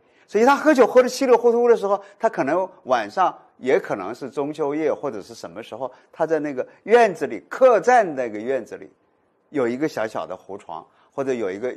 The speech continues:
就是说的一个小小的茶几，他那个茶杯、酒杯放在上面，喝得晕乎乎的，晕乎乎的说“床前明月光”。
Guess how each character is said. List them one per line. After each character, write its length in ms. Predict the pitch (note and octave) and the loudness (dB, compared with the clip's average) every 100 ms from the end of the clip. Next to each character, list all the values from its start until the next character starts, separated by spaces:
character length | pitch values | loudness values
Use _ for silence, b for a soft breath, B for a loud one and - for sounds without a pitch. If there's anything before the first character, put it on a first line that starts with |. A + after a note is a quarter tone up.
| A#2 | -8
就 120 | F3+ | -8
是 120 | C3+ | -8
说 260 | B2+ C3 B2+ | -8 -4 -2
的 80 | A#2+ | -4
一 100 | A2+ | -6
个 120 | B2+ | -8
小 180 | - G2+ | -8 -8
小 160 | A2 | -8
的 80 | D#2+ | -12
茶 240 | F2+ F#2 A2 | -14 -12 -12
几， 240 | - C3 b b | -10 -14 b b
他 100 | - | -6
那 80 | E3+ | -4
个 100 | D#3+ C#3+ _ | -4 -8 _
茶 260 | - - A#2+ | -20 -10 -2
杯、 260 | F#3+ G3 - _ _ _ _ | 0 0 -4 _ _ _ _
酒 300 | - E3 F#2+ | -4 -4 -4
杯 280 | - G#3+ - - _ | 2 2 2 -6 _
放 240 | - F#3 | 2 2
在 100 | C#3+ | 2
上 180 | B2+ A#2+ | -2 -6
面， 140 | G2+ - b b | -8 -14 b b
喝 200 | - A3+ | 2 6
得 80 | A3+ | 6
晕 220 | A#3 A#3+ | 4 0
乎 140 | G3+ | -2
乎 260 | G3 A#3 A#3+ | 0 2 2
的， 120 | F#3 B B | 0 B B
晕 160 | C4+ | 2
乎 160 | C#4 C#4 | 2 2
乎 160 | C4+ C#4 | 2 4
的 100 | B3+ | 4
说 200 | B3+ B3 B | 4 -2 B
“床 480 | - - D#3+ G#3+ C4 | -12 -2 0 0 -4
前 420 | B3+ E3+ F3 F3+ | -4 -2 0 0
明 320 | E3 D#3 C#3+ E3 | -2 -4 -6 -6
月 220 | F#3 D#3+ | -4 0
光”。 260 | D#3+ F3+ | 0 -2